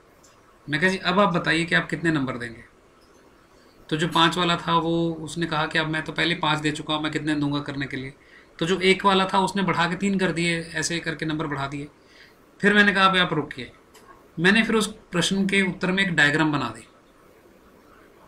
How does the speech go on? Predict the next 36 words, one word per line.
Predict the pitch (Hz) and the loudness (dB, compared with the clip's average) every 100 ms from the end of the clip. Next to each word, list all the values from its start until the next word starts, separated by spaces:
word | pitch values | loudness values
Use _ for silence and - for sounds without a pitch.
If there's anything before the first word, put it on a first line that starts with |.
| - - - - | -20 -20 -14 0
मैंने | 170 190 | 4 6
diagram | 165 160 190 190 | 8 6 6 4
बना | 175 165 | 4 2
के | 185 | 2
पूछा | 160 151 160 | -2 -2 -4
कि | 175 | -4
"बताओ, | 156 160 170 170 175 | -4 0 0 0 -2
अब | 185 | 0
मुझे | 190 170 | 0 0
कितने | 160 165 151 | -2 0 0
number | 143 127 | 0 -4
दोगे?" | 120 113 - - - - - - - - | -6 -12 -16 -20 -20 -20 -20 -20 -20 -4
अब | 165 165 | 0 0
जिसने | 170 196 | 2 2
पहले | 190 156 180 | 2 2 2
पाँच | 190 175 170 | 2 2 2
दे | 165 | -2
दिए | 160 175 | -2 -4
थे, | 180 | -2
वो | 175 165 | -4 -4
थोड़ा | 170 165 156 - | -2 -2 -2 -10
घबरा | 143 135 147 | -12 -4 -2
गया | 151 165 | 0 -2
कि | 165 | -2
"भाई, | 156 156 151 - - - | -4 -4 -8 -18 -20 -12
अब | 143 143 - | -10 -8 0
कैसे | 147 147 | 0 0
दूं | 151 151 | -2 -2
करने | 147 139 131 | -2 -4 -4
के | 135 | -4
लिए," | 139 | -6
तो | 147 | -6
उसने | 156 165 | -2 -2
दस | 156 165 | 0 0
कह | 139 | 0
दिया। | 120 113 | -2 -6